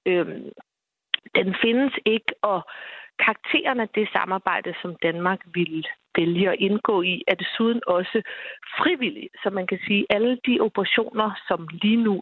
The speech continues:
eksisterer og er i E U, de er frivillige, øhm, for landene at beslutte, om man har lyst til at gå med i eller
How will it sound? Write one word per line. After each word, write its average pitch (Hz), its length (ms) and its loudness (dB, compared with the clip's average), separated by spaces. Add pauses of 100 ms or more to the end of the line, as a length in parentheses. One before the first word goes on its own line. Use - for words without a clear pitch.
eksisterer - 720 0 (160)
og - 180 -2 (140)
er 180 200 2 (140)
i 226 140 -2 (360)
E 233 120 0
U, 214 160 0 (520)
de 240 160 2
er 196 220 0 (160)
frivillige, 208 800 2
øhm, 170 320 0 (100)
for 180 80 2
landene 175 520 0
at 170 100 -2
beslutte, - 580 0
om 185 60 -2
man 180 220 0
har 180 200 0
lyst - 180 -2 (100)
til 190 300 0
at 170 120 2 (580)
gå 190 100 4
med 185 320 2
i 196 240 0
eller 160 140 2